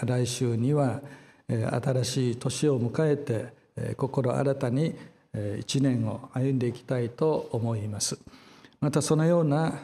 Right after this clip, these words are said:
あー、良い新年の始めを得るために、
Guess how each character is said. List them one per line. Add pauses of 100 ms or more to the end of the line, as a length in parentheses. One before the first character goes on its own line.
(120)
あ
ー、
良
い
新
年
の
始
め
を
得
る
た
め
に、